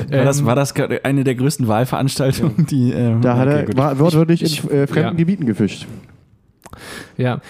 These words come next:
Speaker 2: Hatte, hatte dieser, hatte dieser Wal zehn Fluken, mit dem er den, den, den Boden gepflügt hat?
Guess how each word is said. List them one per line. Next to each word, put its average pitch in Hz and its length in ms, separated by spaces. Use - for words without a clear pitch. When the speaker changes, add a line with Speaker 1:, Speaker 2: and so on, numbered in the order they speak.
Speaker 2:
Hatte, 180 460
hatte 175 240
dieser, 160 380
hatte 147 260
dieser 143 380
Wal 131 420
zehn 175 540
Fluken, 165 680
mit 131 180
dem 139 140
er 135 100
den, 127 280
den, 120 240
den 113 180
Boden 175 400
gepflügt 180 520
hat? 285 160